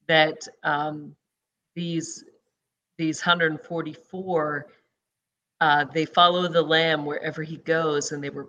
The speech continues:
purchased from among mankind to be forced, uh, first fruits. You know, I see that as they are literally living and walking in their kingdom priestly duties.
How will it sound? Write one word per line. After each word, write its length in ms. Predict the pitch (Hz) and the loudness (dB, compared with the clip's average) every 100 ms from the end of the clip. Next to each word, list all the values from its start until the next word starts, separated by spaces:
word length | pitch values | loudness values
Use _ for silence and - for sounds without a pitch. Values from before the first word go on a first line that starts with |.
| _ | _
purchased 880 | - 233 254 254 - - - - - | -2 0 0 -2 -4 -6 -8 -10 -10
from 180 | 147 | -8
among 440 | 147 147 147 143 143 _ _ _ _ | -8 -4 -4 -4 -10 _ _ _ _
mankind 540 | 160 151 - 160 151 | 0 0 2 2 2
to 100 | 147 | -4
be 100 | 147 | -10
forced, 420 | 143 - 147 147 - _ _ | -12 -8 -6 -6 -10 _ _
uh, 180 | 151 139 | -2 -2
first 360 | 135 170 160 - | -4 -6 -6 -4
fruits. 480 | 202 185 - - _ _ _ _ _ _ _ _ - _ | -4 -4 -8 -16 _ _ _ _ _ _ _ _ -20 _
You 80 | 160 | -2
know, 100 | 160 | 2
I 180 | 165 160 | 6 4
see 280 | - 190 170 | 4 -4 6
that 260 | 151 147 | 8 8
as 400 | 151 147 147 - - - _ _ | 8 6 2 -4 -16 -20 _ _
they 100 | 160 | 6
are 100 | 156 | 6
literally 520 | 151 151 165 156 151 147 - _ _ _ _ _ 165 | 4 0 0 0 -2 -6 -12 _ _ _ _ _ -14
living 560 | 160 180 190 185 165 | -2 0 2 0 -2
and 180 | 147 139 | -2 -2
walking 800 | 147 151 151 - 147 143 143 - | 4 4 4 -2 -8 -8 -10 -12
in 300 | 156 160 151 | -8 -6 -6
their 200 | 143 143 | -8 -8
kingdom 460 | 139 170 156 143 139 | -8 -8 -6 -6 -6
priestly 520 | - 147 143 - 143 | -8 -8 -8 -10 -12
duties. 720 | 143 143 139 131 135 147 - | -10 -10 -10 -12 -18 -18 -18